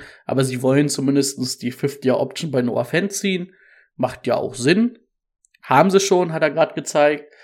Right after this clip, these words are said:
Ähm, Stefan Gilmore ist jetzt bei den Colts, hat er zwei Jahre unterschrieben. Sogar relativ viel, dreiundzwanzig Millionen. Hätte ich gar nicht gedacht, dass das so ein großer Vertrag nochmal wird. Ähm, A J Green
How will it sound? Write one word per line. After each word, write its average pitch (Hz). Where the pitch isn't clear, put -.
Ähm, 131
Stefan 139
Gilmore 165
ist 147
jetzt 139
bei 135
den 131
Colts, 175
hat 143
er 143
zwei 147
Jahre 147
unterschrieben. 139
Sogar 127
relativ 127
viel, 202
dreiundzwanzig 135
Millionen. 143
Hätte 147
ich -
gar 127
nicht 131
gedacht, 139
dass 139
das 127
so 139
ein 170
großer 165
Vertrag 151
nochmal 151
wird. 156
Ähm, 131
A 143
J 147
Green 175